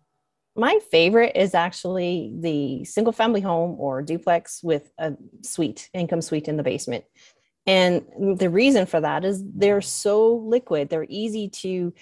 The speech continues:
get into. They're easy to get out of. If you have problems and you need to sell that quickly, it, it sells a lot faster than a fourplex would. It sells a lot faster than any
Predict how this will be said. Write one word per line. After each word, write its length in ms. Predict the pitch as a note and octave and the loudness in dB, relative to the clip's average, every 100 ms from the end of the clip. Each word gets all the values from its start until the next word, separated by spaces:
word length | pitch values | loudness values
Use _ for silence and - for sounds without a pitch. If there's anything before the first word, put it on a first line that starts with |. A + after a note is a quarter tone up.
| - _ | -20 _
get 160 | F#3+ F3+ | 2 4
into. 420 | G#3+ G#3+ A3+ G#3+ | 2 2 2 4
They're 140 | F#3 | 4
easy 260 | - F3+ F#3 | 2 0 0
to 80 | F3 | 0
get 180 | E3 D#3+ | 0 0
out 180 | D3 C#3 | -2 -2
of. 240 | C#3 - _ _ _ - | -6 -8 _ _ _ -6
If 240 | F3+ F3 - | -4 -4 -4
you 200 | F3+ E3 | -4 -4
have 300 | E3 D#3+ - | -2 -2 2
problems 460 | F#3 G#3 G3+ G3+ - | 2 4 2 -2 -4
and 420 | D#3+ D#3+ D#3+ D#3 | -4 -2 -4 -4
you 100 | F3 | -4
need 200 | F#3 F3 | -4 -4
to 60 | E3+ | -4
sell 220 | F#3 G#3 | -2 0
that 180 | G#3+ - | 0 0
quickly, 480 | A3 - G#3+ F#3 C#4 | -6 -2 -2 -2 -4
it, 120 | - | -6
it 120 | E4 - | -10 -2
sells 260 | D#4+ C#4+ | 2 2
a 40 | B3 | 4
lot 260 | G#3+ - | 2 2
faster 420 | F#3 F#3 - F3+ | 0 -2 -4 -8
than 140 | E3 D#3+ | -6 -6
a 60 | |
fourplex 540 | D#3 D#3 C#3+ D3 C3+ - | -4 -4 -2 -6 -6 -6
would. 220 | D3 C#3+ | -4 -2
It 180 | D#3 - | -4 0
sells 220 | G3+ G3+ | -2 0
a 40 | |
lot 200 | F3+ - | -2 -2
faster 280 | E3 E3 E3+ | -4 -6 -6
than 240 | D#3+ D#3+ D3 | -6 -6 -6
any 360 | D#3+ D#3 D3+ | -4 -4 -6